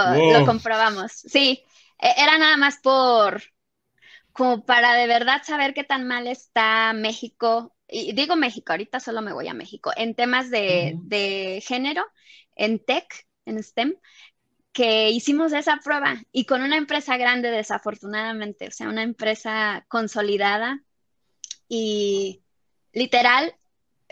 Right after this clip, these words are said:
Speaker 2: creemos, mi amigo y yo, que los dos quedamos finalistas porque nos mandaron el correo de "Felicidades, eres el match para,
Speaker 1: <laughs>
Speaker 2: aplicamos a la misma vacante", ¿no?
Speaker 1: Ajá.
Speaker 2: Y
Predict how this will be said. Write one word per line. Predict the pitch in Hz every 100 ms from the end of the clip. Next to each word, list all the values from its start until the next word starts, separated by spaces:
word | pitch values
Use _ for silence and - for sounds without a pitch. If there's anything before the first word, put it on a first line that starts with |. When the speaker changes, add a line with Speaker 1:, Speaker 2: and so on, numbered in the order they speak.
| - -
Speaker 2:
creemos, | - 240 226 247 330 440 - -
mi | 220 208
amigo | 208 226 247
y | 233
yo, | 233 247
que | 247
los | 240 202
dos | 233 247
quedamos | 269 262 254 -
finalistas | 208 196 196 247 - 330 403 -
porque | 226 220 220
nos | 214 214
mandaron | 202 208 226
el | 240 226
correo | 208 208 208
de | 226
"Felicidades, | 247 220 220 240 202 - 330 294 220 202 -
eres | 262 -
el | -
match | 214 214 - 151
para, | 226 - -
Speaker 1:
<laughs> | - -
Speaker 2:
aplicamos | 233 247 254 247 277
a | 285
la | 214
misma | 214 - 220
vacante", | 214 - 233 226 185
¿no? | 196 233 -
Speaker 1:
Ajá. | 131 135 147 143
Speaker 2:
Y | - 226 226 220 214 214 -